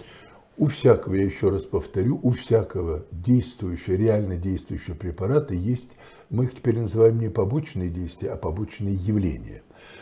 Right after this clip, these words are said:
А у мелдроната они тоже есть. Процент невысокий. Действительно, у некоторых больных, как мы уже отвечали на вопрос, бывает тахикардия или склонность к тахикардии.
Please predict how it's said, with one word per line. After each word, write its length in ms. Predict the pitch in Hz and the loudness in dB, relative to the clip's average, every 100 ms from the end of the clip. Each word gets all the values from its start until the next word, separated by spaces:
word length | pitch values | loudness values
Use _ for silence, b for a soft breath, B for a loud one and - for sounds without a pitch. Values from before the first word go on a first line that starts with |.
| B B - | B B 4
А 80 | - | 6
у 140 | 127 | 8
мелдроната 680 | 131 131 139 143 165 160 92 | 8 8 6 6 2 0 -2
они 140 | 92 | -4
тоже 340 | 82 113 98 80 | -2 -2 -2 -4
есть. 300 | 71 67 - | -6 -10 -2
Процент 500 | 101 - 147 160 - | 0 0 -2 -2 -2
невысокий. 640 | 95 90 - 104 76 92 | -4 -4 -6 -10 -10 -6
Действительно, 640 | 113 135 - 104 95 95 107 | -4 -4 -2 -2 -2 -4 -2
у 40 | |
некоторых 420 | 113 131 117 98 | 0 -2 -4 -4
больных, 420 | 90 92 127 175 | -2 0 0 -2
как 180 | - 101 | -6 -6
мы 120 | 95 | -4
уже 120 | 90 92 | -2 -4
отвечали 420 | 73 85 - 87 | -4 -8 -6 -6
на 140 | 85 | -4
вопрос, 340 | 87 80 85 80 | -6 -6 -8 -6
бывает 460 | 87 101 98 92 - B B B B | -4 -2 -2 -4 -12 B B B B
тахикардия 720 | - 117 - 117 101 95 110 | -4 -4 2 4 4 2 0
или 220 | 110 123 110 | 2 2 0
склонность 720 | - - 117 85 76 90 - | -4 0 2 2 -2 -6 -10
к 80 | |
тахикардии. 880 | - 131 - - 127 117 127 135 131 | -6 -4 -4 -2 0 0 0 -2 -4